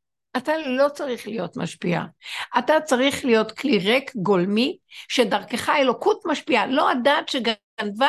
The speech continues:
את השם, אומרת, "אני, אני אעשה כמו השם." מה הוא רחום, אף אתה, מה הוא חנון, אף אתה חנון, ואז אני מגייסת את מה שאין לי לתת,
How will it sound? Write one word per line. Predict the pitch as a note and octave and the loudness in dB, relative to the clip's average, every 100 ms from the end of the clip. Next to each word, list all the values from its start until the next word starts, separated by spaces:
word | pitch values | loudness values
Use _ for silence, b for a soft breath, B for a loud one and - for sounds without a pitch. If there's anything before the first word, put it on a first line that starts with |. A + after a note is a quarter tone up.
| D4 | 0
את | C#4 A#3 | -4 -6
השם, | G3+ D#4 C#4 | -4 -4 -2
אומרת, | A#3+ C#4 C4+ _ | 0 -2 -4 _
"אני, | G#3+ G3+ G#3+ A#3+ D#4 - _ B B B - | -8 -6 -4 -2 -2 -4 _ B B B -8
אני | F3 G3 C4 G4+ A4+ - | -6 -2 0 0 -4 -6
אעשה | G#3 F3+ D#4 | -8 -2 -2
כמו | D#4 G#4+ A#4+ | -2 -2 -2
השם." | A4 A4+ B4 - B B | -2 -6 -10 -14 B B
מה | G#3 G#3+ | 2 2
הוא | C#4+ F#4+ | 2 0
רחום, | - - F4+ | -4 -4 -4
אף | - F#3+ | -4 -6
אתה, | F3+ C4 | -6 -4
מה | A3 | 0
הוא | C4 - | 0 -2
חנון, | - G4 D#4+ C4+ | -6 -6 -4 -4
אף | - | -6
אתה | A#3+ | -10
חנון, | B3 B3 | -8 -2
ואז | A3 B3 | 0 0
אני | C4+ | 0
מגייסת | C#4+ A3+ A3+ D4 D4 C4+ | -2 -2 0 -2 -2 -10
את | - | -6
מה | A#3 A#3+ | -6 -6
שאין | A#3+ B3 D4+ C4 | -4 0 0 0
לי | A#3 | 0
לתת, | G3+ F#3+ G#3 G#3+ | 0 0 0 0